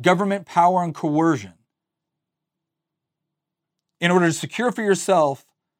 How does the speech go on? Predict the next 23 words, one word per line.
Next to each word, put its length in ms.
something 440
that 140
you 140
did 200
not 320
earn, 380
is 160
immoral. 460
So 180
that's 220
the 80
pro 280
Act. 280
And 100
the 80
worst 380
part 180
about 240
this 140
from 140
a 40
legislative 480
perspective 480